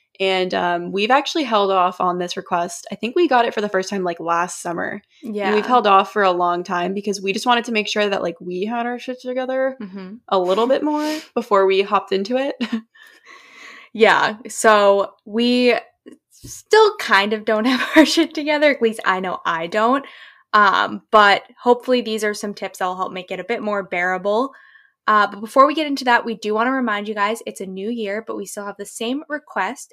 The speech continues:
Speaker 2: and that is that we read our five-star reviews on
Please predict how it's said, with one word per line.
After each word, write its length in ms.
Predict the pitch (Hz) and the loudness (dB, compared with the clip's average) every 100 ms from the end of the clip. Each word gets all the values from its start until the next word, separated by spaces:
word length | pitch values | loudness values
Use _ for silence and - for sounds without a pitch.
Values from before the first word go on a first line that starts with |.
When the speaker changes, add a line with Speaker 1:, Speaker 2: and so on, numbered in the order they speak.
| - | -10
Speaker 2:
and 160 | 214 208 | -8 -4
that 180 | 220 269 - | -6 -6 -8
is 360 | 196 196 220 _ _ - | -6 -8 -10 _ _ -4
that 260 | 220 - | -2 -2
we 240 | 214 214 226 214 | -4 -4 -6 -6
read 260 | 202 202 202 | -6 -6 -6
our 200 | 202 208 | -6 -6
five-star 460 | 196 185 - 202 | -6 -8 -6 -6
reviews 520 | 196 226 339 226 254 - _ - | -6 -6 -6 -6 -8 -12 _ -6
on 600 | 202 196 196 196 208 | -4 -2 -4 -4 -6